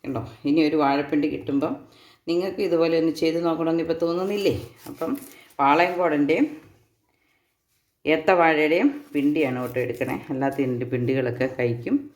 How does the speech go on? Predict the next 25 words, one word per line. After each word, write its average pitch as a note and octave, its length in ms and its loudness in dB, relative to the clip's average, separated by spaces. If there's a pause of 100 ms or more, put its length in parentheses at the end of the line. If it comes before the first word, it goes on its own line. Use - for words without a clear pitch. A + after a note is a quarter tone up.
(400)
അപ്പോൾ C#3 220 -2
ഇത് B2 100 2 (420)
ഇതുപോലെ B2+ 400 -4 (800)
വാഴപ്പിണ്ടി. B2+ 540 -2 (760)
ഇനി F#3+ 200 -2
നമുക്കിത് E3+ 460 2
ഏത് D#3+ 160 4
വലുപ്പത്തിൽ D3 440 0
വേണമെങ്കിലും C3+ 400 0 (140)
നിങ്ങൾക്ക് C#3+ 280 0
ഇഷ്ടമുള്ള C3 420 -4
പോലെ D#3 240 -2
നീളത്തിലോ C3+ 500 0
വട്ടത്തിലോ B2+ 400 -4 (100)
ചെറുതാക്കി B2 520 -2 (560)
കൊത്തി C#3+ 320 -2
അരിഞ്ഞൊക്കെ B2+ 420 0 (280)
വീണ്ടും D#3 340 2
അരിയണം. A#2+ 380 0
ഇത് C#3+ 80 0 (220)
വീണ്ടും G#3+ 320 -2
ഇത് G3+ 140 -2
അരിഞ്ഞിട്ടാണ് F3 500 -2 (100)
കറി C4 200 -2
വയ്ക്കുന്നത്. A#2 400 -8